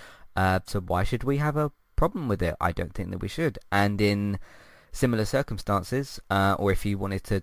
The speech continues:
change the way that you felt about yourself, uh, wouldn't you want the respect of other people? 'Cause I'm sure that you, I'm sure that you would. I would, if, uh,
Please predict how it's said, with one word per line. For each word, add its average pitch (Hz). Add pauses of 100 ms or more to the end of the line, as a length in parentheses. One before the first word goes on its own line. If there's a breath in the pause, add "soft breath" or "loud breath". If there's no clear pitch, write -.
change 98
the -
way 95
that 92
you -
felt -
about -
yourself, 110 (100)
uh, 95
wouldn't 110
you 113
want 131
the 123
respect 139
of 147
other 127
people? 151
'Cause -
I'm 92
sure 104
that 101
you, 107
I'm 101
sure 117
that 107
you 107
would. 143
I 104
would, 113
if, 98
uh, 101